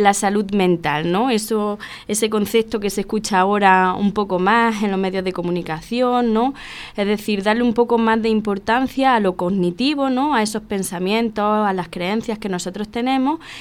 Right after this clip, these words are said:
y a lo emocional, ¿no? A nuestros sentimientos. Pero no solo se reduce a esto, sino que también incluye, pues, otros tipos de bienestar, pues, incluye lo espiritual, lo social, ¿no?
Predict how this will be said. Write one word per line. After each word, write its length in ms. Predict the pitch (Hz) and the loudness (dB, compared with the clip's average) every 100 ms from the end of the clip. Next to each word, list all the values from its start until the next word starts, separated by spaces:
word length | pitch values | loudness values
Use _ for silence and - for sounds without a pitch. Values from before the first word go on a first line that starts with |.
| - | -8
y 260 | 240 294 339 - | 0 0 0 2
a 120 | 214 | 2
lo 100 | 196 | 4
emocional, 760 | 185 180 170 180 175 185 180 175 | 2 0 0 0 0 2 2 2
¿no? 180 | 202 240 | 2 2
A 60 | |
nuestros 300 | 196 180 180 | 0 -2 -4
sentimientos. 920 | - 175 165 165 170 165 165 170 170 160 - - - - | -2 -2 -2 -2 -2 -2 -6 -8 -12 -12 -16 -14 -12 4
Pero 200 | 233 233 | 6 8
no 140 | 254 277 | 4 0
solo 240 | 311 320 | 0 -2
se 100 | 311 | -2
reduce 400 | 277 254 247 240 | 0 0 0 0
a 80 | 214 | 0
esto, 240 | 269 - | 0 -4
sino 240 | 240 214 190 | -4 -2 -2
que 100 | 190 | -2
también 280 | 190 208 240 | 0 0 0
incluye, 380 | 233 269 285 | 0 -2 -2
pues, 360 | 285 226 208 - | 0 0 0 0
otros 260 | 226 202 196 | -4 -4 -6
tipos 280 | 208 180 175 | -8 -6 -2
de 320 | 180 165 165 | 0 0 -2
bienestar, 640 | 185 202 180 165 160 151 214 | -2 -2 -2 -4 -6 -6 -6
pues, 320 | 214 175 165 170 - - | -4 -4 -4 -10 -12 -2
incluye 560 | 190 202 202 190 190 190 | -2 0 0 2 0 0
lo 100 | 185 | -2
espiritual, 1080 | 180 185 175 165 156 185 220 220 220 226 | -2 -8 -8 -8 -2 2 4 4 2 2
lo 100 | 196 | 0
social, 920 | 185 165 160 220 214 208 202 190 202 196 | -2 -6 -6 -2 0 2 0 0 -2 -4
¿no? 220 | 226 | -4